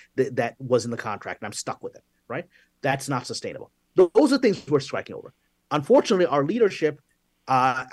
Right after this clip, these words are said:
has riled up the young masses, which is very fact, it's very good at it. It's very good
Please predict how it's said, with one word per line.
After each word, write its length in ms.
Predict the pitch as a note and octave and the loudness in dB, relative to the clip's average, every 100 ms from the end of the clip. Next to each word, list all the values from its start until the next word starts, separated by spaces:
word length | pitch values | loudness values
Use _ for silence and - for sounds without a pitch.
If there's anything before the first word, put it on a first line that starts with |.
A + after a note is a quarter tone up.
| - | -2
has 260 | D#3 D3 | 2 2
riled 500 | B2 C3 D3+ G3 G3 | 0 -2 0 2 2
up 160 | F#3+ F3+ | 0 0
the 100 | D#3+ | 0
young 340 | C3+ D3 E3 F#3 | 0 0 -2 -4
masses, 480 | E3+ D#3+ C#3+ D#3 C#3+ | -6 -6 -4 -4 -2
which 160 | C3 | -6
is 100 | A#2 | -8
very 220 | G2 C3+ | -2 0
fact, 240 | E3+ C3 G2+ | 0 -2 -6
it's 140 | B2 | -10
very 380 | G2+ G2+ E3 F3+ | -12 2 4 4
good 200 | C#3 G#2 | 2 -4
at 140 | - | -6
it. 60 | - | -16
It's 140 | A2 - | -18 -2
very 240 | C3+ F3+ | 2 2
good 340 | D#3 D3 C3+ | 4 4 4